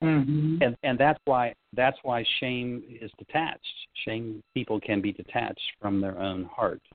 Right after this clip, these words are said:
Speaker 2: which in some cases, in the extreme cases that we read in the paper, they're detached from their own humanity, you see.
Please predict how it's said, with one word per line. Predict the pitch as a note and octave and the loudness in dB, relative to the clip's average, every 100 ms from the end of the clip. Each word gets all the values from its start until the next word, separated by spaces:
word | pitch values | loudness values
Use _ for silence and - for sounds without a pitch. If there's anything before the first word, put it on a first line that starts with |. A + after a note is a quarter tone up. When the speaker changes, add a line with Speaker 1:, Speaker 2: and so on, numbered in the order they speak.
| _ _ _ - | _ _ _ -2
Speaker 2:
which | G2+ - | -2 0
in | G#2 G2 | -2 -2
some | - A#2+ | -2 -2
cases, | - G#2 - G2 F#2 | 0 -4 -2 -6 -2
in | F#2+ | -2
the | F#2 | -2
extreme | - - D3 F#3 | -6 0 2 2
cases | A#2+ F#2 - F#2 | 0 -4 -4 -8
that | F#2 | -6
we | F#2+ | -4
read | G2 F#2 | -4 -4
in | F2+ | -6
the | F2+ | -4
paper, | - E3+ - G2+ G2 | 0 0 -2 -6 -4
they're | G2 G2 | -4 -4
detached | F2+ F#2+ - F#2 E2+ - | -6 -8 -2 -2 -4 -4
from | F#2 | -4
their | F2 | -4
own | F2 F2 | -6 -8
humanity, | F2 F#2 B2+ B2 - - - _ | -4 -2 0 -2 -8 -18 -20 _
you | - | -18
see. | - | -18